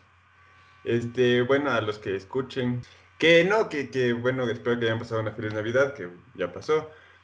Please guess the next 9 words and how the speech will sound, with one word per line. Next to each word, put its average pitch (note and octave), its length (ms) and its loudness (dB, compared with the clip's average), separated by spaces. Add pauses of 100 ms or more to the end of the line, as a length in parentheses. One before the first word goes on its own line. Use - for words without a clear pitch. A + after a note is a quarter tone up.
(360)
que G2 480 0
aprovechen G#2 760 -2
todo G2+ 260 0
lo F#2+ 160 -4
que F2+ 160 -2
puedan F#2+ 380 0
con F2 240 -8
sus F2 320 -8
familias, C#3 800 2